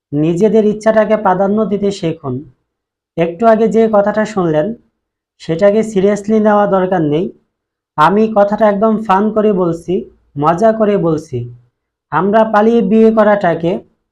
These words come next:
কোনোভাবে ইন্সপায়ার করি না। আমরাও চাই পারিবারিকভাবে বিয়ে হোক, কিন্তু কোনো সময় যদি কোনো ঝামেলায় পড়ে যান, তাহলে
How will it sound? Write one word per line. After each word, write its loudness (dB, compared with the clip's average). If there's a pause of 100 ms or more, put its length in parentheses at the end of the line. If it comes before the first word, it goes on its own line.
(720)
কোনোভাবে 2
ইন্সপায়ার 0
করি -2
না। -2 (800)
আমরাও 2
চাই 0 (480)
পারিবারিকভাবে 2
বিয়ে 2
হোক, -2 (1000)
কিন্তু 0
কোনো 0
সময় 0
যদি 0
কোনো 0
ঝামেলায় 0
পড়ে 0
যান, -2 (880)
তাহলে 2